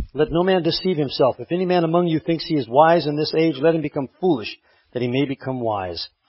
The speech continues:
For the wisdom of this world is foolishness before God. For it is written, 'He is the one who catches the wise in their craftiness.' And again, 'The Lord knows the reasonings of the wise, that they are useless.' So then let no one boast in men,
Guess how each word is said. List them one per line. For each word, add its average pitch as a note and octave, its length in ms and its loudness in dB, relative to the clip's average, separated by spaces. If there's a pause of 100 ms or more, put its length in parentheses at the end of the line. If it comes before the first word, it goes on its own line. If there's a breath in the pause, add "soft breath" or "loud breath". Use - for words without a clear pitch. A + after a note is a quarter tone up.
(380 soft breath)
For C#3+ 100 4
the C#3+ 60 4
wisdom F3+ 300 6
of D3 100 4
this F3+ 180 4
world D3+ 220 4
is C3+ 180 -2
foolishness D#3 500 0
before C3+ 320 -4
God. A2+ 280 -2 (500)
For D#3+ 160 6
it D3 60 4
is A2+ 100 0
written, C3 320 0 (360)
'He G3+ 420 -2
is A#2 140 -4
the C3+ 80 -2
one B2 180 -2
who B2 100 -6
catches C3 520 0 (340)
the A2 120 -12 (120)
wise B2 380 2
in B2+ 100 -6
their A#2 100 -8
craftiness.' A#2 600 -2
And C3+ 120 -2
again, A#2+ 340 -2 (200)
'The C#3+ 80 2
Lord F3 360 6
knows D#3+ 240 2
the C#3 100 -2
reasonings C3 440 -2
of A#2 100 -6
the A#2+ 80 -6
wise, A2+ 340 0
that B2 120 -6
they A#2+ 120 -4
are A#2 80 -2
useless.' A2 500 -8 (440)
So F3 160 2
then E3+ 180 4
let F3+ 160 4
no G#3 120 2
one G#3+ 200 4
boast D#3 380 2
in C3+ 160 -4
men, A#2+ 280 -4